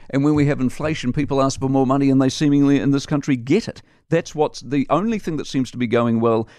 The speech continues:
Manufacturing's down, services are down, job applications are up,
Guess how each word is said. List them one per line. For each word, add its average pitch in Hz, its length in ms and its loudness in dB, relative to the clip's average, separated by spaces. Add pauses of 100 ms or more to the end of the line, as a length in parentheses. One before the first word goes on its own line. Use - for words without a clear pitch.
(140)
Manufacturing's 143 720 -2
down, 117 320 -2
services 156 580 -4
are 120 40 -2
down, 101 440 -2 (320)
job 156 400 0
applications 123 920 -2
are 110 260 0
up, 113 280 -4